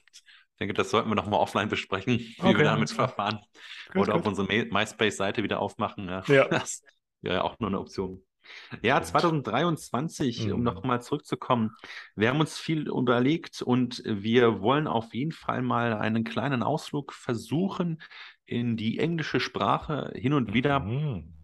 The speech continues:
Speaker 1: Also eigentlich kann man sagen, fast regelmäßig werden wir darauf angesprochen, okay, cooles Thema, coole Aufmachung, bla bla, aber ihr sprecht Deutsch.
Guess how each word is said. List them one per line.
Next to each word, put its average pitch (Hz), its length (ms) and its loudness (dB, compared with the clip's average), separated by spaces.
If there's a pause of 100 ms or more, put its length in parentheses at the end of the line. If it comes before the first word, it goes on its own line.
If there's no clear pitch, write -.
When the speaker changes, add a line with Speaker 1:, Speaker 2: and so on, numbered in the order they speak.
(500)
Speaker 1:
Also 104 340 -2
eigentlich 113 400 0 (100)
kann 113 100 -2
man 107 120 2
sagen, 101 180 0
fast - 340 -8
regelmäßig 127 500 2
werden 107 120 0
wir 107 40 0
darauf 107 160 0
angesprochen, 120 420 -2
okay, 135 380 2 (800)
cooles 165 240 0
Thema, 151 300 4
coole 135 240 2
Aufmachung, 135 500 -2
bla 117 140 4
bla, 135 420 2 (140)
aber 120 500 2
ihr 113 80 -2
sprecht 127 320 -4
Deutsch. - 460 -4